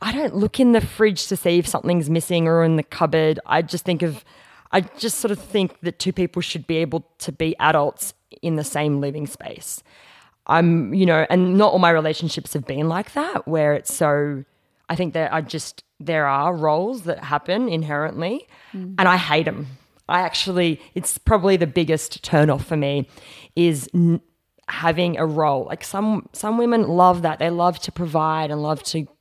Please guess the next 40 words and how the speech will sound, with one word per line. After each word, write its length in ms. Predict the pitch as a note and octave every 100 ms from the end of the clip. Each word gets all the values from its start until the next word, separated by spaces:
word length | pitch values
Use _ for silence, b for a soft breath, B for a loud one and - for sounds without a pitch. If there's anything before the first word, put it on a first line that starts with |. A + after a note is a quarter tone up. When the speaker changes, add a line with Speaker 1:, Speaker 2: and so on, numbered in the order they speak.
| - -
Speaker 1:
give 360 | F3 E3+ C#3 - -
every 400 | G3 F3+ G3 F3
ounce 380 | D#3+ D#3 C#3+ -
to 120 | - C#3+
their 220 | D3+ D3+
significant 600 | - - C#3+ - - -
other. 300 | - - C2+ - _ _
Speaker 2:
Yeah, 200 | F3 E3+
I 40 | D#3
don't 120 | -
Speaker 1:
Right? 80 | C#3+
Speaker 2:
do 60 | D3+
that. 200 | - - B B B B -
Speaker 1:
But 160 | F#3+ F3+
I'm 180 | G#3
not, 200 | A3 - - -
I, 120 | D#3+ -
but 400 | G#3 - - _ _ C#3+
I, 180 | F#3 - - _ _ _ _ _ -
I'm, 300 | G#3 A#3+ -
I'm 180 | G3 A#3
all 100 | A#3
about 200 | F3 D#3
giving 240 | F3 F3
to 80 | D#3
the 60 | D3+
relationship 580 | D3 D3+ F3 - -
and 140 | F3+ D3+
giving 240 | D3+ D#3
to 80 | F#3+
Speaker 2:
Mm. 40 | E3+
Speaker 1:
us, 320 | D3 - - -
but 220 | F3 D#3 -
I'm 400 | F3+ A3 B3 A3+
not 180 | G#3 E3
here 140 | F3+
to 60 | D#3
be 180 | E3
your 180 | D#3 D3+
mum. 540 | C#3+ C#3 C3+ C3 C3+